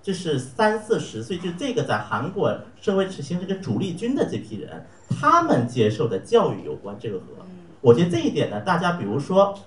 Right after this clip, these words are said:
Speaker 1: 对于民国以及新中国刚成立的时候几位领导人，你让他们用韩语说一遍他叫什么，你跟一个四十岁的韩国人，跟一个二十岁的韩国人，你分别让他说，就知道我这话什么意思了。
Speaker 2: 好，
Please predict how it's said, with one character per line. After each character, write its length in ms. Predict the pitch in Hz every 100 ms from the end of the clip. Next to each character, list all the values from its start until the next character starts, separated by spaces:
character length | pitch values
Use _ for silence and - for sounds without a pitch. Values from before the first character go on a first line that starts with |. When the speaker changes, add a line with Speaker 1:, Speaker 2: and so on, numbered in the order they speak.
| -
Speaker 1:
对 140 | 196
于 160 | 170 175
民 260 | 131 160
国 300 | 220 131 98 -
以 80 | -
及 120 | 127
新 220 | 131 202
中 180 | 220 214
国 140 | 143
刚 180 | 165 190
成 160 | 196 143
立 60 |
的 80 | 175
时 60 | 165
候 80 |
几 100 | 165
位 140 | 113 120
领 120 | 139
导 160 | 165 98
人， 160 | 123
你 60 | 123
让 120 | 147
他 40 | 165
们 80 |
用 80 | 160 156
韩 200 | 143 135
语 60 |
说 240 | - - 185
一 60 |
遍 180 | 127 120
他 60 | 123
叫 180 | 220 170
什 160 | - -
么， 120 | 85 - -
你 140 | 131 120
跟 160 | 170
一 80 | 170
个 80 | 180
四 240 | 170 -
十 60 | 202
岁 100 | -
的 80 | -
韩 180 | - 104
国 80 | 113
人， 100 | -
跟 80 | 165
一 60 |
个 80 | 151
二 140 | 190
十 80 | 196
岁 80 | -
的 80 | 104
韩 160 | 104
国 120 | 101 117
人， 120 | -
你 120 | 123
分 180 | 120 202
别 80 | 185
让 80 | 127
他 100 | 127
说， 300 | 143 147 - -
就 120 | 147
知 80 | 156
道 100 | 156
我 100 | 143
这 120 | 120
话 180 | - 139
什 100 | -
么 80 | -
意 120 | 101
思 120 | -
了。 140 | - - - - -
Speaker 2:
好， 140 | 170